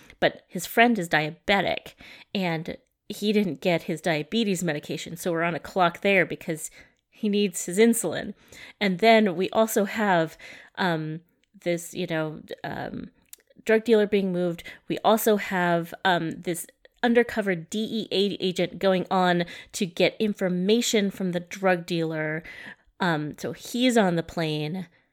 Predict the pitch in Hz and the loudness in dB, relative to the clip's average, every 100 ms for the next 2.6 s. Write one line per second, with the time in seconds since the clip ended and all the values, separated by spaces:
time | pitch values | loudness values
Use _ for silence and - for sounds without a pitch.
0 | _ - 196 208 214 180 185 175 165 - | _ -12 2 4 6 6 4 2 2 2
1 | - - 180 175 180 170 165 - 196 180 | -8 -6 -4 -4 -2 -2 -2 -8 -4 -4
2 | 160 175 160 165 170 | -4 -2 0 2 0